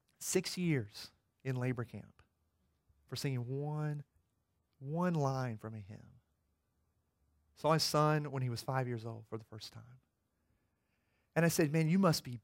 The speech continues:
bitter. You must somehow just, just, you know, that must be reg-,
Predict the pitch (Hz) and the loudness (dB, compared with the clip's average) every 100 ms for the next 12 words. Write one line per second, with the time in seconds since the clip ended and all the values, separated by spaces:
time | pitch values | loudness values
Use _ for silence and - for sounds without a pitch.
0 | _ 135 139 143 117 117 143 151 143 - | _ 0 4 4 4 4 4 4 4 6
1 | 160 151 143 135 127 123 127 - - _ | 6 8 6 6 6 4 0 -2 -8 _
2 | - 120 - _ 143 123 120 143 147 143 | -10 -8 -10 _ -4 0 4 4 8 6
3 | 143 143 131 123 - - 123 | 6 4 6 6 2 0 -2